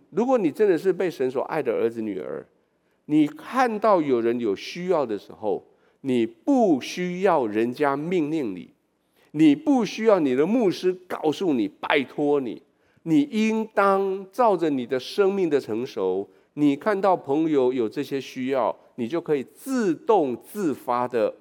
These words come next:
为他做出反应，这个反应就是为他祷告。后面的这个“他”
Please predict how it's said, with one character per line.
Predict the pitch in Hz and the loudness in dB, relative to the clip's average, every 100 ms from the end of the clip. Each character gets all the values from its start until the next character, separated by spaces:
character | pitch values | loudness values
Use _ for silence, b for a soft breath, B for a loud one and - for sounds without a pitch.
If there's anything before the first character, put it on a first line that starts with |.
| 214 | 2
为 | 196 131 | 4 4
他 | 123 123 120 | -4 -6 -6
做 | 127 - 175 | -6 -2 -2
出 | - 143 | 0 -4
反 | - 92 | -2 -4
应， | 113 123 - _ | -2 -4 -4 _
这 | - | -2
个 | 151 | 0
反 | 131 101 | 0 -2
应 | 120 | -2
就 | 117 | -6
是 | 113 | -8
为 | 113 107 | -6 -6
他 | 107 | -6
祷 | 92 76 | -12 -12
告。 | 87 - _ _ _ _ _ _ _ | -12 -14 _ _ _ _ _ _ _
后 | - 285 | 0 4
面 | 262 254 | 4 6
的 | 202 | 4
这 | 233 | 6
个 | 214 | 0
“他” | - 214 | 2 -2